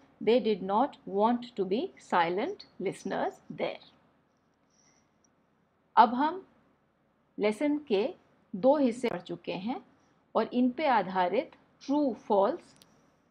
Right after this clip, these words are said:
प्रश्नोत्तर कर सकते हैं। यहाँ ध्यान दें कि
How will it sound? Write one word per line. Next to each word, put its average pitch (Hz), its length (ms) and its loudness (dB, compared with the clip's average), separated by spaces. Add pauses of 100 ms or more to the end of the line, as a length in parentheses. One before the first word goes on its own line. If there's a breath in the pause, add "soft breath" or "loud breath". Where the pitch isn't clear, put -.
(140)
प्रश्नोत्तर 202 560 -2
कर 196 200 -2
सकते - 460 -14
हैं। 165 220 -12 (1200 soft breath)
यहाँ 285 320 0
ध्यान 262 380 0
दें 262 240 -2
कि 269 400 -4